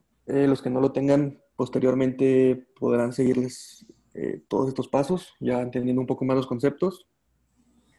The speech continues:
Y pues acceso a internet. Entonces, eh, este proyecto consta de cuatro archivos. El Dockerfile, del cual estuvimos hablando, que es sumamente importante y es lo que nos va a definir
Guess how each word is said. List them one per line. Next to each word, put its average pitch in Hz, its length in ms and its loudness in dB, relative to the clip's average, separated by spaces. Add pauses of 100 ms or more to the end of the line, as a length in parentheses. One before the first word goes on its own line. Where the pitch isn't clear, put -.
(340)
Y 147 200 4
pues 147 200 -2
acceso 135 260 -2
a 135 40 2
internet. 117 440 -2 (1500)
Entonces, 123 920 -2 (920)
eh, 151 200 4
este 147 160 2
proyecto 151 460 4
consta 151 400 0
de 127 260 2
cuatro 151 260 0
archivos. 170 560 0 (600)
El 127 120 0
Dockerfile, 147 680 2
del 123 160 -2
cual 127 120 2
estuvimos 131 400 2
hablando, 139 560 2
que 123 100 -4
es 120 120 -6
sumamente 131 360 -4
importante 139 460 0
y 131 60 0
es 127 80 -2
lo 127 100 -2
que 127 80 -4
nos 120 160 -4
va 123 200 0
a 120 40 -2
definir 123 520 -4